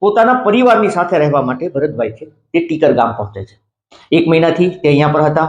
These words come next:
પોતાના પરિવાર સાથે, પોતાના મિત્રો સાથે, પરંતુ હાલ દિવાળીનું વેકેશન ચાલી રહ્યું છે. ખૂબ મોટી સંખ્યામાં પ્રવાસીઓ છે તે આપણા સૌરાષ્ટ્રની અંદર પહોંચી રહ્યા છે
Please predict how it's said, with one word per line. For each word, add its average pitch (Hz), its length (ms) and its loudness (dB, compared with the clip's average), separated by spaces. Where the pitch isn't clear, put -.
પોતાના 131 380 -2
પરિવાર 139 340 0
સાથે, 151 240 -2
પોતાના 120 460 -12
મિત્રો 92 220 -16
સાથે, - 280 -20
પરંતુ 196 260 2
હાલ 202 220 4
દિવાળીનું 180 460 2
વેકેશન 185 360 -2
ચાલી 185 260 2
રહ્યું 180 260 -4
છે. 180 80 -6
ખૂબ 170 160 0
મોટી 160 260 0
સંખ્યામાં 151 500 -2
પ્રવાસીઓ 147 540 0
છે - 160 -10
તે 131 120 2
આપણા 143 240 0
સૌરાષ્ટ્રની 143 540 0
અંદર 147 140 -4
પહોંચી 120 340 -4
રહ્યા - 240 -14
છે - 60 -20